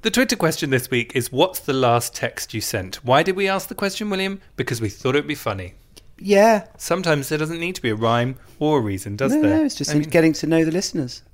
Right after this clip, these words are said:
Speaker 1: James Barley has written, "I'm going to cook as a vegan full English. I'll need some help with the scrambled tofu." That's sort of scrambled eggs, isn't it? Which have form on this podcast.
Speaker 2: Yeah, yeah.
Speaker 1: Where are you at with your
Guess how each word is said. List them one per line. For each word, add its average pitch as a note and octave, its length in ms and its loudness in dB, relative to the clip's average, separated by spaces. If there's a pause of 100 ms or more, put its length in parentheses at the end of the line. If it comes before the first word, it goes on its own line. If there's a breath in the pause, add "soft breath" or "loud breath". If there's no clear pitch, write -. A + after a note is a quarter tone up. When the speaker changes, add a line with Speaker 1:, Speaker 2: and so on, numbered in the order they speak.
Speaker 1:
James B2+ 320 -2
Barley A#2 560 2
has G#2+ 240 -8
written, G#2 420 -6 (420 soft breath)
"I'm C#3 140 -2
going C3+ 180 0
to - 100 -12
cook C3 220 -6
as A#2+ 100 -6
a A#2+ 60 -6
vegan A#2+ 500 -4
full A#2+ 240 -4
English. G#2+ 380 -6
I'll G#2 80 -6
need G#2+ 200 -8
some A2+ 160 -10
help G#2 300 -8
with G#2 100 -10
the G#2 80 -8
scrambled G2+ 460 -6
tofu." G#2+ 560 -8 (1120 soft breath)
That's - 180 -12
sort C3 360 -4
of G2+ 60 -14
scrambled G2+ 420 -4
eggs, G#2 320 -6
isn't G2+ 180 -10
it? F#2+ 160 -10 (600 soft breath)
Which - 260 -10
have A2 320 -10 (240)
form G#2 500 -4
on F2+ 140 -10
this F2+ 120 -12
podcast. G#2+ 720 -10
Speaker 2:
Yeah, G2+ 160 -8 (100)
yeah. E2 140 -10 (220 soft breath)
Speaker 1:
Where B2+ 380 2
are C3 40 2
you B2+ 280 -2
at G2+ 180 -4
with G2+ 140 -6
your G2+ 480 -4